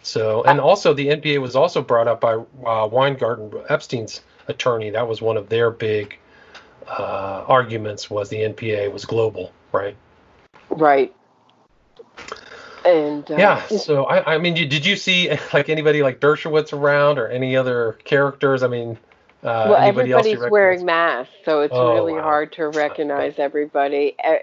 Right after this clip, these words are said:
Speaker 2: your purses has to be, <laughs> your bags, anything you bring in has to be put in a giant plastic bag.
Speaker 1: Oh,
Speaker 2: The
Speaker 1: wow.
Speaker 2: chip that you use to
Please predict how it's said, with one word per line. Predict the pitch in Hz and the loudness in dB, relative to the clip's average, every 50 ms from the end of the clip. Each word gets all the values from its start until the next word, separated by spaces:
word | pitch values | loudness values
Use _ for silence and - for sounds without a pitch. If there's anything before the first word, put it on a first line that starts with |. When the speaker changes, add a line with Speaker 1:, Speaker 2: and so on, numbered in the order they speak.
| - - - - | -4 -8 -10 -4
Speaker 2:
your | 151 151 147 | -2 -2 -2
purses | - - - 185 170 165 165 _ - 165 156 - | -2 -4 -4 -4 -4 -4 -4 _ -4 -4 -4 -4
has | - 165 156 147 - - | -2 -4 -4 -4 -4 -8
to | 156 | -6
be, | 160 151 151 147 - _ _ _ - - - - - | -4 -2 -2 -4 -6 _ _ _ -20 -20 -20 -20 -20
<laughs> | _ - - 247 - - - 302 | _ 0 0 2 2 0 0 2
your | 302 320 311 - 294 262 233 | 2 4 4 4 4 4 4
bags, | 202 202 214 196 190 214 214 208 214 214 220 - _ _ _ _ _ | 2 4 4 6 6 6 6 4 2 0 -6 -12 _ _ _ _ _
anything | - 262 262 294 294 | -2 -2 -2 -2 -6
you | 269 | -6
bring | 247 247 247 240 240 233 | -2 0 0 0 2 2
in | 226 233 233 240 | 0 0 0 0
has | 220 220 202 202 _ - | 0 0 -2 -2 _ -4
to | 202 180 170 170 _ - | -2 -2 -2 -4 _ -10
be | 202 190 | -10 -10
put | 196 _ - 214 190 | -8 _ -4 -4 -2
in | 190 180 | -2 -2
a | 165 165 | -4 -4
giant | - - 160 135 160 160 170 160 - _ - | -4 -4 -6 -4 -4 -4 -4 -6 -6 _ 0
plastic | 165 160 160 160 160 _ - 175 165 - _ _ | 2 2 2 2 -2 _ -12 -14 -14 -14 _ _
bag. | - 151 156 156 156 156 156 156 156 156 160 156 156 156 _ _ _ - | -2 0 2 2 2 2 2 0 0 0 -2 -4 -6 -8 _ _ _ -8
Speaker 1:
Oh, | - 113 - - - | -6 -6 -6 -6 -6
Speaker 2:
The | 175 | -8
Speaker 1:
wow. | 165 - | -8 -8
Speaker 2:
chip | - - - 214 202 202 196 - - | -10 -6 0 2 2 2 2 0 -2
that | 180 185 170 - - - | 0 0 0 0 -2 -6
you | 165 175 170 160 156 151 151 151 147 143 _ _ _ _ _ _ _ _ _ _ _ _ _ _ - | -4 0 0 2 0 0 -2 -4 -6 -8 _ _ _ _ _ _ _ _ _ _ _ _ _ _ -14
use | 180 175 180 196 196 185 185 190 180 170 - - _ - - | -8 -4 0 2 4 4 6 4 4 2 -2 -16 _ -10 -4
to | 190 175 160 156 151 147 143 139 131 | 0 0 2 2 2 0 -2 -4 -6